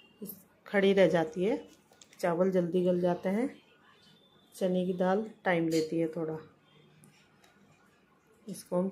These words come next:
थोड़ा सा भर पकाकर पेस्ट में एक सीटी ही लगा देंगे पहले। ये देखो दाल हल्की नरम हो जाएगी, पूरी नहीं गली लेकिन थोड़ी पक गई है।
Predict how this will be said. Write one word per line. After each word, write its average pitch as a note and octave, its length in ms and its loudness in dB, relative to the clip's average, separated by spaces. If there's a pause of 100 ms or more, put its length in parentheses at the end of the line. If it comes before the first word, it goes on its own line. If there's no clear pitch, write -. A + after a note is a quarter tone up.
थोड़ा F3+ 220 2
सा G3+ 180 -4
भर G3 300 -4 (140)
पकाकर D#3+ 500 -2
पेस्ट F#3 420 -2
में G#3+ 140 0
एक G#3+ 400 2
सीटी G3+ 400 0
ही G#3 100 4
लगा F3 260 4
देंगे D3+ 260 0
पहले। - 380 -10 (1000)
ये E3 140 -4
देखो D#3 380 -4 (1500)
दाल F3+ 420 -2 (680)
हल्की F3 360 -2 (680)
नरम F3 260 6
हो F#3 120 4
जाएगी, F3 440 4 (380)
पूरी F#3+ 200 4
नहीं G3 260 4
गली G#3 260 4
लेकिन A#3 400 4
थोड़ी G3+ 440 4
पक G3+ 260 0
गई D3+ 200 2
है। D3+ 140 -8